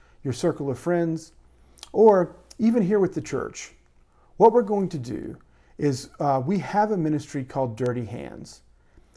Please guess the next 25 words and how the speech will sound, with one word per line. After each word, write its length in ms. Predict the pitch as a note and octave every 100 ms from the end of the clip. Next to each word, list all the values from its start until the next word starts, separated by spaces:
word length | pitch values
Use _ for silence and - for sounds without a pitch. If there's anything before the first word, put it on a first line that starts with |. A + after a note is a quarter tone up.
| _
And 180 | D3 D3+
any 240 | A3 A#3+
money 300 | A3 F3+ E3 D3
that 260 | C#3+ -
comes 360 | - D#3 C#3+ B2+
in 460 | - C#3 B2 C#3 C#3 _ _ _
that 340 | C3+ C#3+ C#3+
is 360 | D#3 C#3+ C3 -
kind 320 | - D3 C#3
of, 380 | C3 B2 A#2 A2 _ _ _ -
uh, 180 | C3 B2
designated, 920 | A2 F#3 E3+ D#3 - - - C#2 - _ _ _ _ -
um, 320 | C3 B2+ A#2
for 600 | - - E3+ F3 E3+ D#3
Dirty 360 | B2+ D#3 D#3+
Hands 580 | D#3 C#3 C3 B2+ B2 B2
or 380 | - C3 B2 B2+
part 300 | - - D3+
of 60 | B2+
the 80 |
covid 540 | A#2+ - D#3+ D3 D3+ B2+
nineteen 640 | C3+ C3+ C3+ - B2+ B2
kind 200 | A2+ A#2+
of 60 | A2
stimulus, 920 | - - C#3 A#2+ - - - -